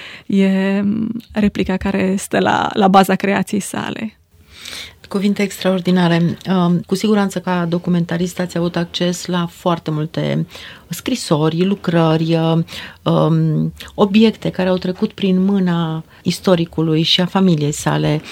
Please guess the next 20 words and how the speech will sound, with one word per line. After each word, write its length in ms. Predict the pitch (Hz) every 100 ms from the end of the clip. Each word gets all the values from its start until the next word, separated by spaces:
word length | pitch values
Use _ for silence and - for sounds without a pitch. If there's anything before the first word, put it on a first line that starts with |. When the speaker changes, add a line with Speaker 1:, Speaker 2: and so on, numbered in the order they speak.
| - - - _ _
Speaker 2:
Ce 120 | -
v-a 100 | 262
impresionat 580 | 233 202 180 165 165 -
cel 160 | - 180
mai 120 | 165
mult 260 | 165 170
din 340 | 165 165 156 156
Casa 300 | - 165 156
Memorială? 540 | 151 151 139 151 156 - _ -
Speaker 1:
Cum 160 | - - 392 349
bine 220 | 339 302 277
ați 180 | 254
intuit, 360 | 262 247 285 269
cred 220 | - 359
că 80 | -
e 60 | 330
vorba 260 | 320 311 294
de 320 | 285 294 285 285 269 - _
felul 300 | - 330 269
acesta, 380 | 269 262 -